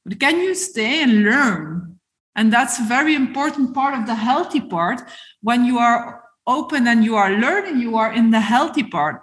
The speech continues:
Otherwise, you are in these other elements. So that's what I wanted to share additionally, Patricia.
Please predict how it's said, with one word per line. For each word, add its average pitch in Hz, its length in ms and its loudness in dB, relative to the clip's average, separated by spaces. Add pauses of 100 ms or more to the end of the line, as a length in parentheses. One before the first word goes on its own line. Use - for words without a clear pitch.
(140)
Otherwise, 277 420 -2
you 247 140 -2
are 233 160 2
in 240 160 0
these - 540 -6
other 220 340 -2
elements. 202 720 -6 (760)
So 226 240 -6
that's 233 200 -4
what 247 140 -6
I 220 80 -2
wanted 208 320 -4
to 214 80 -8
share 190 300 -6
additionally, 175 440 -10
Patricia. 180 560 -18